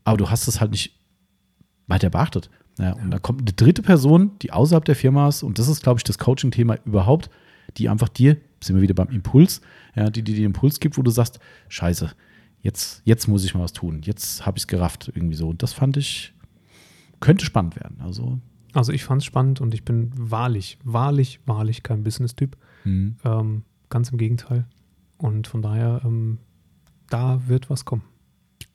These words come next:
Speaker 1: Genau, ich weiß gar nicht, wann wir den Termin zum Aufnahme haben.
Speaker 2: Ich glaube, in vierzehn Tagen.
Speaker 1: Vierzehn Tagen?
Speaker 2: Ich meine.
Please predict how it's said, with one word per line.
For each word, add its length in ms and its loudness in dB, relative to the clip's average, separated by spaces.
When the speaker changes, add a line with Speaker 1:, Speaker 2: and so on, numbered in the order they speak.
Speaker 1:
Genau, 260 6
ich 80 -14
weiß 120 -2
gar 100 -2
nicht, 120 -6
wann 80 -2
wir 80 0
den 100 0
Termin 240 -2
zum 200 -12
Aufnahme 380 -8
haben. 200 -6
Speaker 2:
Ich 120 -4
glaube, 500 0
in 420 0
vierzehn 280 -8
Tagen. 240 -4
Speaker 1:
Vierzehn 300 -2
Tagen? 300 -2
Speaker 2:
Ich 120 -18
meine. 260 -4